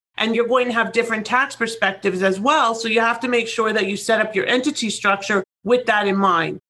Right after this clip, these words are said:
So what's super important, no matter who you are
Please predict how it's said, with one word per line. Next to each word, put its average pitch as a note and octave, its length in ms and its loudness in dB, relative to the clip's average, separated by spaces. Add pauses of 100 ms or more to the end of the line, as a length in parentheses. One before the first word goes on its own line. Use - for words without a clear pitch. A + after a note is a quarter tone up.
(120)
So - 140 0
what's B3+ 260 0
super D#4+ 360 4
important, B3+ 560 0
no G#3 120 0
matter G#3+ 300 0
who B3+ 280 2
you D4 180 2
are F3 440 0